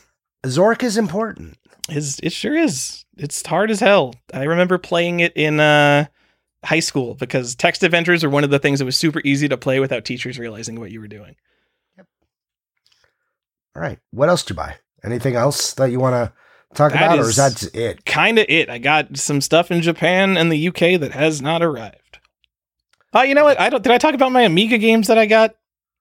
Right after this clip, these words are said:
Speaker 1: I
Speaker 2: I
Speaker 1: got a
Speaker 2: don't think so.
Speaker 1: shipment of some Amiga stuff. I got, like, Worms and, uh, Another World, I think, is the most exciting thing I got.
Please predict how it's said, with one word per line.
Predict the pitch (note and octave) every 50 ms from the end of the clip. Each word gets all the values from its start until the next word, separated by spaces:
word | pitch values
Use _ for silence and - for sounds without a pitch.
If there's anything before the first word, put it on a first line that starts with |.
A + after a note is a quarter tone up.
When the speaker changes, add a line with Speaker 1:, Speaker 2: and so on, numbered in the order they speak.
| _ _ _ _ _ _ _ - -
Speaker 1:
I | E3
Speaker 2:
I |
Speaker 1:
got | G3 A3+
a | G#3
Speaker 2:
don't | - -
think | -
so. | G3+ - -
Speaker 1:
shipment | D#3+ D#3 -
of | D3 D3 C#3 -
some | - E3 D3+
Amiga | C#3 C3+ C#3+ D3 D3+ D3+
stuff. | C#3+ - - C3 B2 - -
I | B2+
got, | C3 C#3+ C3+ B2+ -
like, | C3+ B2+ A#2+ -
Worms | C3+ C3 C#3+ D3 D3 D3 C#3+ C#3+ C#3 C#3 C#3 - - - - _ _ _ _ _ _ _ _ _ _ _ _ _
and, | - F#3+ C#3 C3 C3 C3+
uh, | C3 B2+ B2 A#2+ A#2 A2+ -
Another | - C#3 C#3+ C#3 C#3 D3 D3+ E3+ E3 C#3+
World, | C3+ C3 C3+ C3+ C#3+ D3 D#3+ D#3 D#3
I | B2+ C3+
think, | E3 D#3 C#3
is | D3 C#3
the | C3+ D#3
most | D3 C#3+ D3 - -
exciting | D3 - - D3+ C#3+ C#3+ C#3
thing | - - D3 C#3+ C#3+
I | C#3
got. | C#3 C#3+ C3+ C3+ C#3+ -